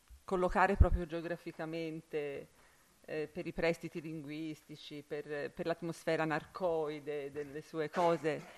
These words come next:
eh, in quel, in quella parte di, di Toscana che sta tra, eh, diciamo, a nord, eh, ovest, eh, e confina con la Liguria, e cioè la,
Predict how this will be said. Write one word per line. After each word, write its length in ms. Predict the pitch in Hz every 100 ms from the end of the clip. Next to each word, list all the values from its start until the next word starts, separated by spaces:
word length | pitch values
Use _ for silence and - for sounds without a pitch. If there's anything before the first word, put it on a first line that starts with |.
| - -
eh, 800 | - 156 160 151 147 143 127 127 -
in 140 | 196
quel, 280 | - 185 165 -
in 120 | 190
quella 260 | 202 185
parte 600 | 175 - - 190 196 175 156
di, 260 | 156 143
di 140 | 143 151
Toscana 720 | 202 - - 165 151 160 175
che 200 | 170 165
sta 580 | - - 170 151 156 - - -
tra, 400 | 175 160 156 - - - - _
eh, 880 | - 151 147 143 147 - - - - -
diciamo, 580 | - 170 180 160 160 147
a 60 |
nord, 560 | 156 165 180 165 151 139 147 139 135 131 131 - - _ - -
eh, 960 | - 147 135 135 127 - - - - - -
ovest, 880 | 156 139 131 156 - - 202 208 - -
eh, 320 | - 147 139 - -
e 160 | 175 -
confina 460 | 226 - 151 151
con 140 | 143 147
la 80 | 139
Liguria, 680 | 139 135 135 135 131 -
e 120 | - -
cioè 180 | 180
la, 140 | 156